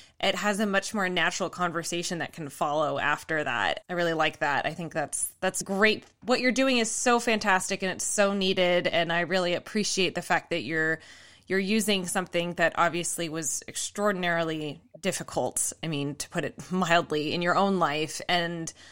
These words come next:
then taking that and transforming it into something just so needed and helpful. So thank you for, for doing that. That's, that's huge. And I, I'm, I'm very grateful <laughs> that you do that.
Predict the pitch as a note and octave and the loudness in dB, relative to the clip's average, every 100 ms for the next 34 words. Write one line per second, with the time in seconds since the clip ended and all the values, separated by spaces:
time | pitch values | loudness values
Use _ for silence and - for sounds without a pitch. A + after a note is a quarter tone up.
0 | - - - F#3+ F3+ F3 - G#3+ A3 G3 | -20 -12 0 2 2 -4 -2 -2 0 0
1 | F3+ F3 E3 - F3 E3 - F#3 F#3 - | 2 2 2 0 -2 -4 -2 -2 -2 -2
2 | F#3 A3 G#3 E3+ D#3+ - E3+ E3 F3+ F3 | 0 2 2 0 -2 -2 -6 -6 -4 -4
3 | F3 F3 F3 - - - - - G3 F3 | -4 -2 -4 -4 -6 -6 -4 0 0 0
4 | F3 E3 _ _ - F#3 G3 B3 C4+ G3 | 0 -4 _ _ -20 -6 0 4 4 4
5 | E3+ E3+ G#3 A3 - F#3 E3 - E3+ C#3+ | 0 -2 -4 -2 0 2 2 0 -2 -2
6 | - G3 A3+ A3+ - F3 D#3 _ - G#3 | -2 -2 0 -2 0 -2 -4 _ -8 -6
7 | D#3 E3+ A3+ A#3 D#3+ C#3+ E3+ - - - | -2 0 2 4 2 0 -2 -4 -8 -8
8 | E3+ - - - - A#3 F#3+ C#3+ - - | -6 -6 -8 -8 0 2 2 2 -2 -2
9 | D3+ D3+ D#3 - _ _ - - - - | -2 -2 -4 -10 _ _ -20 -20 -20 -20
10 | - F3 F3+ F#3 F3+ D#3 D#3 E3+ E3+ E3+ | -4 2 4 2 -2 -4 -4 -2 -2 -2
11 | D#3+ F3 - D3 B2 C5+ C#5+ D4 A3+ G3 | 0 -2 -2 0 2 2 4 2 2 0
12 | G#3 F#3+ F#3 - - | 0 0 0 -2 -4